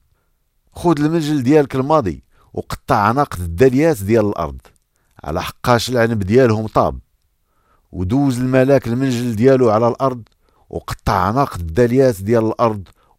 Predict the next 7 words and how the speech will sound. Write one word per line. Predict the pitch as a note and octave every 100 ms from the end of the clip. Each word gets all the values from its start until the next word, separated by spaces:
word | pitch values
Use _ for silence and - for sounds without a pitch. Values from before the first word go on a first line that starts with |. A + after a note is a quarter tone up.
| -
ورماهم | F2+ G#2 B2+ E3 D#3
في | C#3+
المعصرة | D3 B2 G#2+ C3 C3
الكبيرة | B2+ A2+ A#2+ E3+ D3
ديال | A#2+ B2
غضب | A2 A2 G2+ F2+
الله، | F2 E2 C#2